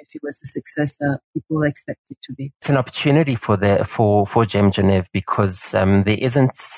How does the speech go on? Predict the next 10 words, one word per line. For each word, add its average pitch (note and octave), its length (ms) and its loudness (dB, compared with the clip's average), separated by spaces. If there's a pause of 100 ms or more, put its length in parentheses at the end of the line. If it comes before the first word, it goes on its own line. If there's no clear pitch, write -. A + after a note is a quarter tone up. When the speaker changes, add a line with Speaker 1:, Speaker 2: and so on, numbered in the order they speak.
(140)
Speaker 2:
uh, G#2 340 2
because A2+ 240 0
Baselworld's A2 640 0
not F#2+ 220 2
happening, G2 640 2 (160)
and G#2 160 2
so G#2 320 2
there G2+ 180 -2
isn't A2 560 2
a, F#2+ 560 -2